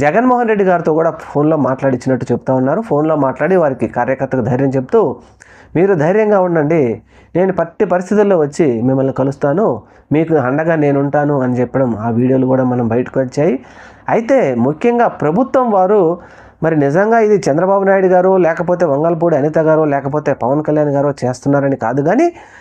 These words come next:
ఇలాంటి కార్యక్రమాలు ఇలాంటి చేస్తూ ఉంటే విచ్చలవిడిగా రాష్ట్రంలో జరుగుతూ ఉంటే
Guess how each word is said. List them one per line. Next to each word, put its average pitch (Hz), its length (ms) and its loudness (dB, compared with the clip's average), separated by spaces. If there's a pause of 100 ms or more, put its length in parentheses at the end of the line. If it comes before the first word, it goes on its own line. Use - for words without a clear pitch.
(300)
ఇలాంటి 247 400 0
కార్యక్రమాలు 233 680 0
ఇలాంటి 202 400 2
చేస్తూ 190 380 -2
ఉంటే 185 200 0 (360)
విచ్చలవిడిగా 226 920 2
రాష్ట్రంలో 185 380 0
జరుగుతూ 156 380 0
ఉంటే 135 260 0